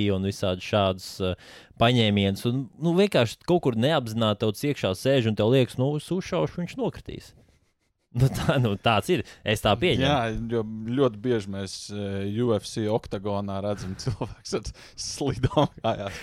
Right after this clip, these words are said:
Speaker 1: Nu, nē,
Speaker 2: Konors
Speaker 1: nu.
Speaker 2: Makgregors bija slavēts.
Speaker 1: Ā, sitienu no aizmugures, bet, ā, nu,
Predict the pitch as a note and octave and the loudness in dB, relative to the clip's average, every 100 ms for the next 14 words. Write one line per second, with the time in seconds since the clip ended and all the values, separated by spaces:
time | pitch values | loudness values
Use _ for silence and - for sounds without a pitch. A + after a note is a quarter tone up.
0 | - - G#2+ G#2 C#3+ D3+ C3 G#2 A#2 A2+ | -12 -2 2 8 8 10 8 6 2 4
1 | B2 B2+ A#2+ - A2+ - C3+ - - - | 6 6 4 2 -2 -2 -2 -2 -10 -8
2 | C3+ - - B2+ C3 - - - - - | -8 -8 -8 -8 -8 -10 -14 -16 -18 -18
3 | - - - - A#2+ G2+ G2+ F#2+ G2 - | -20 -20 -18 -14 -10 -4 2 2 2 0
4 | A#2+ A2 G2+ G#2 F#2+ F#2 F2+ F2 - G2+ | 2 2 4 2 0 0 -2 -2 -2 0
5 | G2 - G2 G2 G2 G#2 | 0 2 4 4 4 2